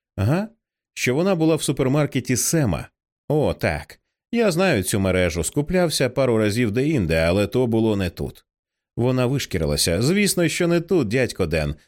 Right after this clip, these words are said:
Тут нема жодного такого, вони всі на заході.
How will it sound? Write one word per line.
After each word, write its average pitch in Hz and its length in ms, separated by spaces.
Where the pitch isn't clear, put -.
Тут 214 160
нема 190 300
жодного 110 420
такого, 95 500
вони 107 280
всі 131 240
на 120 160
заході. 92 580